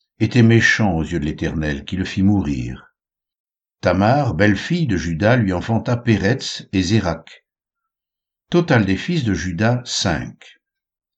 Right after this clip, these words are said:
Fils de Péretz, Etson et Hamul. Fils de Zérak, Zimri, Étan, Éman, Calcol et Dara.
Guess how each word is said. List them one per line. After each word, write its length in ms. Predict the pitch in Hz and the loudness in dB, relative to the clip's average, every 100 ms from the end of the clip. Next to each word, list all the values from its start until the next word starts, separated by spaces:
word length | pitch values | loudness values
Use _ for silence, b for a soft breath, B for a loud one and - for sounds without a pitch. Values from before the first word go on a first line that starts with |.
| _ _ _ - | _ _ _ -12
Fils 320 | - 120 95 | 2 2 4
de 80 | 92 | 0
Péretz, 840 | 98 82 110 196 - - - - _ _ _ - | -4 -2 0 -2 -4 -12 -14 -18 _ _ _ -4
Etson 720 | 143 147 - 107 107 143 151 101 | -4 -4 -2 0 0 0 -2 -2
et 300 | 95 90 - | -2 -4 0
Hamul. 640 | 104 117 110 71 62 55 _ _ _ _ _ _ _ _ | 2 4 4 2 -6 -14 _ _ _ _ _ _ _ _
Fils 300 | - 104 90 | -4 -2 0
de 100 | 92 | -2
Zérak, 680 | 78 90 117 185 - - _ _ 76 | -2 -2 -2 -4 -8 -20 _ _ -10
Zimri, 680 | 76 113 101 92 110 196 - _ - | 0 2 2 2 -2 -4 -8 _ -2
Étan, 720 | 107 - 82 82 131 156 165 _ | -2 0 -2 0 -2 -4 -8 _
Éman, 640 | 107 107 98 107 156 175 - _ _ - | 0 4 4 4 2 -4 -10 _ _ -4
Calcol 560 | 170 165 - 113 117 120 | 0 0 0 -2 -2 -2
et 100 | 95 | -4
Dara. 520 | 107 104 76 69 - | -2 -2 -4 -10 -12